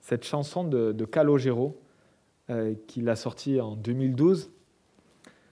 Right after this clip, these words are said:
au sujet de deux jeunes hommes tués dans une banlieue de Grenoble,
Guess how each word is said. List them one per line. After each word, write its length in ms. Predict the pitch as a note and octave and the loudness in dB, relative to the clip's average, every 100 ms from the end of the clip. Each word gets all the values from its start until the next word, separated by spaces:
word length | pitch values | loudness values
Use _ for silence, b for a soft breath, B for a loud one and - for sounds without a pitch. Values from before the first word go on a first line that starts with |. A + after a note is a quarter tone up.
| b b | b b
au 100 | C3+ | 2
sujet 360 | C#3 D#3+ D3+ F#3 | 2 2 6 8
de 120 | D#3 | 8
deux 240 | C3 E3 | 6 8
jeunes 340 | G3 F3 D#3+ C3 | 8 6 4 4
hommes 320 | C#3+ D3+ D#3+ - - | 2 2 -4 -12 -16
tués 480 | - D3+ C3+ C#3 - B B B - | -2 6 6 6 2 B B B -6
dans 160 | A#2+ | -4
une 240 | B2 B2+ B2 | -2 -2 0
banlieue 360 | B2+ C3+ C#3 | 2 4 4
de 100 | C#3+ | 4
Grenoble, 520 | A#2+ G#2+ A2+ G#2+ G2 | 4 2 -2 -4 -4